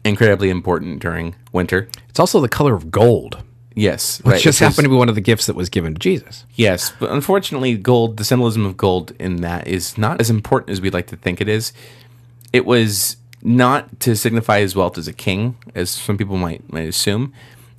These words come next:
Speaker 1: Um, it was to actually pay for the, for his tomb.
Speaker 2: Oh.
Speaker 1: Yeah.
Speaker 2: Totally didn't get that.
Speaker 1: Yeah, frankincense, gold, and myrrh. Gold was to buy his tomb.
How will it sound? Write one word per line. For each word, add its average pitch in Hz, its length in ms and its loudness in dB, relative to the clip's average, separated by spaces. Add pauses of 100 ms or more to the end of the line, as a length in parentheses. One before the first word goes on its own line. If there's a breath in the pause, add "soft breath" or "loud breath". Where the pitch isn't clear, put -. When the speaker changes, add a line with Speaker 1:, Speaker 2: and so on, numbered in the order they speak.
Speaker 1:
Um, 90 280 0
it 110 160 0
was 127 280 2
to - 120 0
actually 117 300 0
pay 117 300 0
for 113 260 -2
the, 101 400 -2
for 98 180 -2
his 95 200 -4
tomb. - 520 -6 (240)
Speaker 2:
Oh. 98 340 0 (440)
Speaker 1:
Yeah. 90 480 -4 (320)
Speaker 2:
Totally 139 440 4
didn't 117 300 -2
get 95 260 -4
that. - 100 -6
Speaker 1:
Yeah, 90 160 -4
frankincense, 139 720 0
gold, 101 320 2
and 90 100 -2
myrrh. 87 380 -2 (1040 soft breath)
Gold 123 400 4
was 123 180 4
to - 80 -2
buy 98 240 2
his 101 200 0
tomb. 85 520 -2